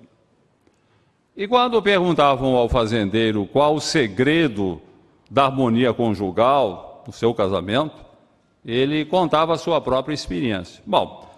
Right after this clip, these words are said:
quando nós nos casamos, logo após a festança, montamos em meu cavalo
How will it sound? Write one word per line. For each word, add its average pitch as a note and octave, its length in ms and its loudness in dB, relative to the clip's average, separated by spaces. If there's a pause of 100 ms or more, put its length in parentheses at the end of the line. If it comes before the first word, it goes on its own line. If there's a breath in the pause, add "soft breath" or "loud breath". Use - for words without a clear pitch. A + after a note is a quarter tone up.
(380 loud breath)
quando A3 480 2
nós A#2 380 0
nos A#2+ 220 -4
casamos, C3+ 720 -2
logo C#3 420 0
após G#2+ 480 0
a A#2 100 -2
festança, B2+ 1200 -2 (840)
montamos F3+ 680 0
em C3+ 100 2
meu B2 180 0
cavalo A2 840 0